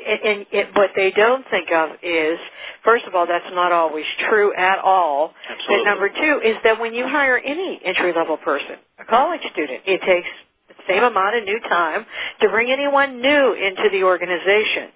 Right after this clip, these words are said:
Speaker 1: You have to ask yourself, what is the benefit, return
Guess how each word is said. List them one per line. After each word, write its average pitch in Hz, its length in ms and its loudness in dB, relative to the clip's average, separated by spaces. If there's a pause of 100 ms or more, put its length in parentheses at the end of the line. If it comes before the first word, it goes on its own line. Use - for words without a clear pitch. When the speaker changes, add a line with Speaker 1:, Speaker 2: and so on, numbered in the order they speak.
(340)
Speaker 1:
You 190 100 -6
have 196 220 0
to 202 40 -2
ask 190 360 0
yourself, 165 480 -4
what 185 160 0
is 196 80 0 (100)
the 190 60 0
benefit, 170 560 -2 (480)
return 196 640 0